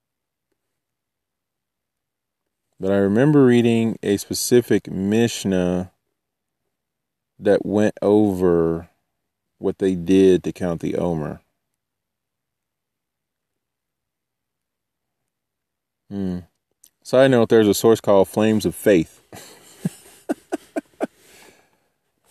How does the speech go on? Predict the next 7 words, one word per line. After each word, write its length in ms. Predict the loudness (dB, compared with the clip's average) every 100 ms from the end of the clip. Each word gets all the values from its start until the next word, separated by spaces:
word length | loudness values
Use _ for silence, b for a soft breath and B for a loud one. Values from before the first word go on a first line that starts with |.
| -6 2
Oh, 640 | 6 8 8 8 6 4
wow. 520 | 4 4 2 0 -4 _
Flames 380 | -2 2 2
of 80 | 0
Faith 260 | 2 2 2
twenty-five 520 | -2 -2 2 2 2
six. 420 | 2 2 0 -14